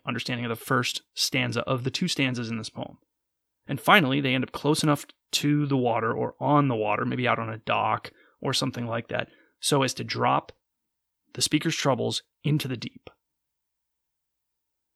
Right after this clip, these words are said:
And the last question that the U N C Chapel Hill Writing Center asks us to explore is, why does the speaker choose now to speak?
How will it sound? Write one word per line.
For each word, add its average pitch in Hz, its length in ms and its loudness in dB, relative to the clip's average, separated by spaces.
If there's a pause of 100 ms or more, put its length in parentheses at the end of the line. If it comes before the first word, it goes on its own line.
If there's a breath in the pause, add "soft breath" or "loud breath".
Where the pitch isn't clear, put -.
(600)
And 143 140 2
the 135 60 2
last 220 300 6
question 135 420 2
that 120 200 -4
the 113 380 -4 (300)
U 131 160 -2
N 123 80 0
C 120 180 -4
Chapel 117 320 0
Hill 120 140 -2
Writing 117 260 -2
Center 113 240 -4
asks 110 320 -6
us - 120 -8
to 107 120 -10
explore - 400 -6
is, - 140 -12
why 180 480 -2
does 170 200 0
the 180 80 -2
speaker 131 440 0
choose 131 420 0
now 113 560 -4 (160)
to - 80 -4
speak? - 500 -4